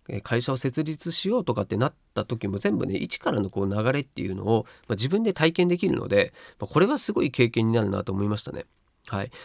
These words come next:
で、大体事業を最初に起こして成功する確率なんてもうほんと少ないみたいなのでね。まあ、これはやはり、えー、成功した人たちでもいろいろ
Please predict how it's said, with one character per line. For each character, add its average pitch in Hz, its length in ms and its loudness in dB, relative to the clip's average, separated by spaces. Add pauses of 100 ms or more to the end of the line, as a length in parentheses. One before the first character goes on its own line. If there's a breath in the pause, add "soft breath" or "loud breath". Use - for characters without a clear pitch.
(100 loud breath)
で、 127 60 -2
大 131 200 6
体 180 140 4
事 160 160 0
業 311 160 6
を 107 320 2 (200)
最 147 200 2
初 180 120 0
に 180 140 4
起 170 120 4
こ 104 120 -2
し - 100 -4
て 110 320 2 (260 soft breath)
成 170 160 4
功 190 220 2
す 196 140 0
る 190 80 2
確 - 220 -6
率 180 160 -2
な 196 80 0
ん 185 60 -4
て - 100 -2
も - 80 -2
う - 40 -12
ほ 196 140 -2
ん 294 80 -2
と - 180 -4
少 - 180 -2
な 185 80 4
い 131 40 4
み 110 100 2
た 92 80 0
い - 60 -2
な 90 100 -6
の - 100 -8
で - 100 -8
ね。 120 160 0 (320 loud breath)
ま 120 100 4
あ、 110 40 0
こ 156 100 2
れ 170 80 6
は 180 280 4 (220 soft breath)
や 117 100 2
は 160 60 6
り、 - 220 -2 (120)
え 113 60 -2
ー、 - 20 -2
成 147 180 2
功 165 180 0
し 170 80 -4
た - 80 0
人 - 160 -2
た 233 120 -2
ち - 120 -8
で 101 80 -2
も 104 260 0 (140)
い 135 140 0
ろ 180 100 6
い 220 80 4
ろ 202 200 0